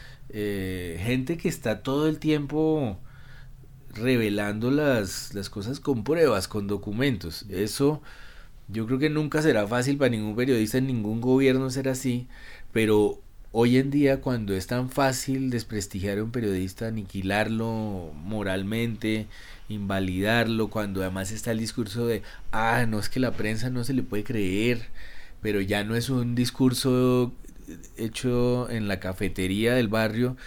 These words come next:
sino desde el Twitter de los políticos,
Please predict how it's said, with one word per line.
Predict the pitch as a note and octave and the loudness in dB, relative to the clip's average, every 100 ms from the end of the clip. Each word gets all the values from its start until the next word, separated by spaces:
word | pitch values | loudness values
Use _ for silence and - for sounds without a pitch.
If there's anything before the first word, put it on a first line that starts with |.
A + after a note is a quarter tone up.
| - - | -16 -12
sino | - - C3 B2 A2 | -6 2 2 4 2
desde | G#2+ G2+ G2 F#2 F#2+ | 0 0 -2 -2 -2
el | F2+ F2 | -2 -2
Twitter | A#2+ A#2+ B2 C3 | 0 2 4 2
de | C3 | 2
los | A2+ G2+ | 0 -2
políticos, | F#2 G2 G2+ G#2 A2+ A#2+ | -4 -2 -4 -6 -6 -8